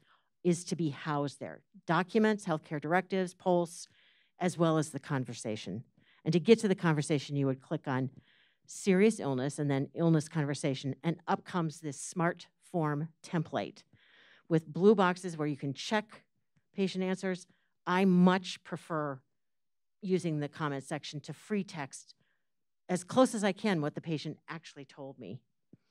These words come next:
That gets summarized, as you, as, as you can see in the above part of that slide, and then the, those conversations are tracked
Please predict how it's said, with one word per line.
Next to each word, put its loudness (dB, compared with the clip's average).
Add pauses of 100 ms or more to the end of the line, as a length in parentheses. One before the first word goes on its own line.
(1200)
That -2
gets 10
summarized, 0 (600)
as 4
you, 2 (200)
as, 8
as 0
you 6
can 4
see 2
in 4
the 2
above 2
part -2
of 0
that 2
slide, -2
and 4
then 6
the, 2
those -6
conversations -4
are -6
tracked -8